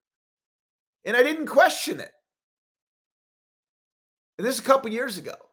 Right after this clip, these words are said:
And so they give you the stuff they tell you to do if you got sleep apnea. And they basically say,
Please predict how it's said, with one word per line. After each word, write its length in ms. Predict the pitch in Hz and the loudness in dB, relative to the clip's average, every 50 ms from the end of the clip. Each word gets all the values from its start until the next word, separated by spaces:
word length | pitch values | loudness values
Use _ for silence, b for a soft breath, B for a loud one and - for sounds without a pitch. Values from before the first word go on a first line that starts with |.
| _ _ _ _ _ _ _ _ _ _ _ _ _ _ _ _ _ _ _ _ _ - | _ _ _ _ _ _ _ _ _ _ _ _ _ _ _ _ _ _ _ _ _ -10
And 80 | 190 | 2
so 120 | - 269 233 | 6 8 8
they 140 | 240 240 208 | 8 8 4
give 260 | 156 190 196 196 208 | 4 4 2 2 2
you 80 | 214 | -2
the 80 | 208 196 | -4 -6
stuff 300 | 185 - - 175 185 180 | -6 -4 -2 -2 -2 -2
they 100 | 196 175 | -4 -8
tell 220 | - - 170 165 | -6 -2 -2 -2
you 100 | 165 180 180 | -2 -2 -6
to 60 | 180 | -6
do 240 | 160 127 143 151 160 | -8 -8 -8 -8 -8
if 100 | 165 147 | -10 -8
you 60 | 151 | -4
got 220 | 156 156 165 156 | -2 -2 -2 -4
sleep 200 | - - 165 156 | -6 -10 -10 -6
apnea. 400 | 151 139 135 139 - - 180 185 190 B B B | -4 -4 -4 -4 -4 -4 -6 -6 -6 B B B
And 100 | - 349 | -6 -4
they 60 | 330 | 0
basically 380 | 294 277 311 302 - - 294 240 | 2 2 2 2 0 -2 -4 0
say, 360 | 196 - 220 214 208 202 196 | 4 4 4 4 4 0 -2